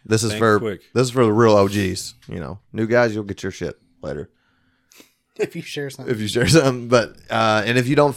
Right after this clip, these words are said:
Speaker 1: if you don't wanna comment on the group or anything, send it via Snapchat, via Messenger on Facebook.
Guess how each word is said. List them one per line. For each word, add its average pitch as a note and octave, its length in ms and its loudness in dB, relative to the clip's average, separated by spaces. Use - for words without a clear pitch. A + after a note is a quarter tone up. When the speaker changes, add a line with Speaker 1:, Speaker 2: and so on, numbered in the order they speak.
Speaker 1:
if B2 220 2
you C3+ 120 -2
don't C#3 220 6
wanna B2+ 260 4
comment C3 500 4
on A#2+ 160 4
the G#2+ 160 6
group A#2+ 320 4
or A#2+ 60 4
anything, A#2 480 2
send A2+ 320 0
it G#2 180 2
via G#2 260 -6
Snapchat, A2+ 800 4
via G#2 360 4
Messenger A2 640 4
on G2 160 0
Facebook. A2 720 -2